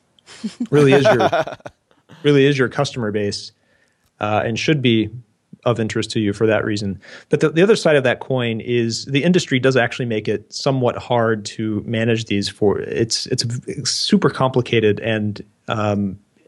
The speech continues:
Speaker 1: and it doesn't seem like anyone's on the business owner's side. You know, it's, it's hard if you ha-, you have a legitimately fake review or competitor coming after you. And I've heard a, a lot of those stories, very legitimate stories, uh, um,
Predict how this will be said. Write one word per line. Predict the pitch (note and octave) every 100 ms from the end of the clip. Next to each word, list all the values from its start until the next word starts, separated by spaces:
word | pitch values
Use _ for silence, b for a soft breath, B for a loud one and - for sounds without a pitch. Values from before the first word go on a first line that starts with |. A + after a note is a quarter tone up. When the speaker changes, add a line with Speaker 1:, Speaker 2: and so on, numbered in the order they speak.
| _
Speaker 1:
and | D3
it | B2+
doesn't | F3 E3
seem | - -
like | A#2+
anyone's | B2+ C3 A#2
on | A2+
the | G#2+
business | A2 A2+ G#2+
owner's | A2 G2 F#2+
side. | - G#2 F2 F#2+
You |
know, | G2+
it's, | G2 - -
it's | -
hard | - B2 A#2+ A2+ -
if | A2+ - - b b b b
you | - B2+
ha-, | C3
you | C3 A#2
have | C#3
a | B2+
legitimately | A#2 A#2+ B2+ A#2+ G#2+ G#2+
fake | A#2 A2+ -
review | G#2+ A2 A2 G#2 G2+ - b b b b -
or | A2 G#2+
competitor | G#2 A2+ C3+ B2 A2+
coming | G#2+ B2 A2+
after | G2+ A2+ -
you. | A2
And | G#2
I've | A2
heard | - F3 - _ -
a, | B2+ -
a | C3
lot | B2+ C3
of | A#2+
those | A#2+ A#2
stories, | - B2 A#2
very | A#2 E3+
legitimate | D3 B2+ C3+ B2+ A#2
stories, | - A#2 G#2+ G#2 G#2 -
uh, | - A2 G2+ G2+ - _ _
um, | G#2 G2+ F#2+ F#2 F#2